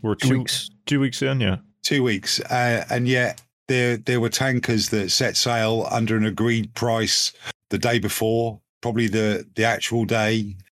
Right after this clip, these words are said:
Speaker 3: and the
Speaker 1: And
Speaker 3: day
Speaker 1: the oil
Speaker 3: after.
Speaker 1: and the oil
Speaker 3: But the oil
Speaker 1: companies
Speaker 3: goes up
Speaker 1: have already paid for it.
Speaker 3: high.
Speaker 1: They've already paid for it.
Speaker 3: Yeah, they've already paid for it. So these, these raises are greed on the oil companies' behalf.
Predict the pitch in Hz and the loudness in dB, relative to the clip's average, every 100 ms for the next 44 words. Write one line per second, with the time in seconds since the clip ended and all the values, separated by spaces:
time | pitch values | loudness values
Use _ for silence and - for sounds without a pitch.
0 | - 107 107 120 117 117 135 - 87 78 | -4 0 0 0 2 2 0 -2 -4 -4
1 | 73 _ - 113 123 135 123 117 107 110 | -6 _ -4 0 2 2 0 0 0 2
2 | 127 151 156 139 139 131 117 123 120 _ | 2 2 0 0 -2 -2 -2 0 -2 _
3 | 101 98 104 98 - 98 87 85 80 - | -2 0 0 0 0 0 0 -2 -2 0
4 | 131 120 _ 101 104 113 - 101 85 - | 0 0 _ -2 0 0 0 0 0 -4
5 | 90 127 131 107 - _ 120 110 143 175 | -6 0 0 -2 -6 _ -6 -2 0 0
6 | 139 135 127 113 - 123 101 - 131 135 | 0 0 0 -2 -2 -2 0 0 0 0
7 | 135 _ - 151 147 - - 143 110 - | -2 _ -2 0 0 -2 0 0 0 -4
8 | - 107 131 139 135 101 87 92 - - | -8 -2 0 2 0 0 -2 0 -2 -4
9 | _ _ 117 117 113 110 107 - _ - | _ _ -2 2 2 2 0 -4 _ -6
10 | 123 147 175 175 143 - 135 131 131 127 | -2 2 2 2 0 -2 -2 0 2 2
11 | 117 - 113 104 107 98 90 - - - | 0 -2 -2 0 0 0 0 0 -2 -6
12 | - 92 92 98 117 - - | -6 -2 0 0 0 -2 -8